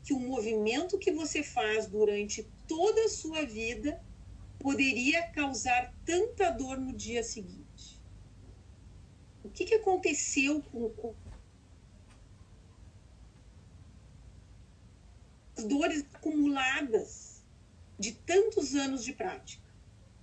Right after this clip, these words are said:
Aos vinte e sete anos, será que ele,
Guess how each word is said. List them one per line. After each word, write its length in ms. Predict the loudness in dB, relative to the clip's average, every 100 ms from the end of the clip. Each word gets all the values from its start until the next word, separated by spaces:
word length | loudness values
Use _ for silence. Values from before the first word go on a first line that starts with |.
| -20 -20 2
Aos 220 | 4 4
vinte 200 | 6 4
e 20 |
sete 480 | 4 4 4 2 -4
anos, 280 | -2 -2 -4
será 320 | -2 0 0 -2
que 340 | 0 4 6
ele, 300 | 4 2